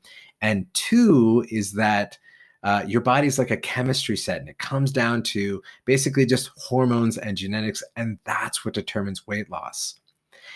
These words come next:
And the truth is really somewhere in the middle, because if your body is functioning as it should be, then the calories in, calories out equation should work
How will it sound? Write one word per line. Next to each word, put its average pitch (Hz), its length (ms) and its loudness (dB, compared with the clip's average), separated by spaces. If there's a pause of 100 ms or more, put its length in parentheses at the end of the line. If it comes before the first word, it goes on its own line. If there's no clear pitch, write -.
(160)
And 131 160 4
the 123 100 4
truth 240 340 4
is 160 140 2
really 143 200 4
somewhere 131 460 4
in 120 80 4
the 101 80 0
middle, 139 540 2 (420)
because 113 560 2 (260)
if - 180 -2
your 160 440 6
body 135 440 2
is 110 240 -4
functioning 117 840 -2
as 107 240 -6
it 95 240 -10
should 175 400 4
be, 101 320 0
then 104 220 0
the 107 80 -4
calories 160 580 0
in, 131 160 2
calories 113 400 0
out 101 160 -2
equation 143 680 0 (280)
should 185 480 4
work 110 560 2